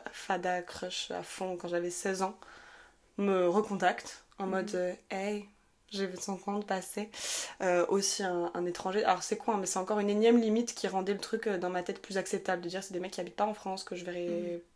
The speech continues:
Speaker 1: difficilement. Et où en fait, euh, on se parle un peu, on se tourne un peu autour, parce que là, là pour le coup, ce qui était clair, c'est qu'il y avait une forme d'affect,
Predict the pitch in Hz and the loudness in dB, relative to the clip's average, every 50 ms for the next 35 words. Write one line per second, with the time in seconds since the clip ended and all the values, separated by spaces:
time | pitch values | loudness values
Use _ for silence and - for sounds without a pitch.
0 | _ - - 196 202 202 202 - - 190 180 175 175 - - - - - - - | _ -12 -4 -4 -2 -2 -2 -2 -2 -2 -2 -2 -4 -4 -10 -12 -12 -12 -12 -12
1 | - - - - - - - - - - _ _ - 233 240 240 233 208 208 202 | -12 -14 -14 -14 -16 -16 -18 -20 -20 -20 _ _ 6 8 8 8 8 8 6 6
2 | 202 247 269 285 - - 233 208 196 190 185 180 180 175 175 - - - - - | 8 6 6 6 6 6 8 8 8 8 8 8 8 8 6 4 2 0 -4 -8
3 | _ _ - 190 202 - - - - 208 202 208 214 214 208 196 190 185 - 214 | _ _ -4 -2 -2 -2 -2 6 10 12 12 12 12 12 12 10 6 6 2 0
4 | 214 208 - - 202 190 180 - 190 180 175 - 254 254 - 214 - - - 185 | 0 0 0 0 0 0 2 0 -2 -4 0 0 0 0 2 0 0 0 2 8
5 | 202 214 220 - - 196 220 - 226 202 190 180 175 - 247 262 240 - - - | 10 10 10 10 10 10 10 10 10 6 2 0 2 2 0 0 0 -2 -4 0
6 | - 214 185 180 - 180 180 208 226 233 233 - - 180 - 185 180 214 262 254 | 2 2 2 2 0 -2 2 4 4 4 4 0 -2 0 2 2 4 6 4 4
7 | 240 - 196 180 175 175 175 - - 233 247 - - - | 4 2 -2 -2 -2 -2 -2 0 0 0 0 -2 -8 -14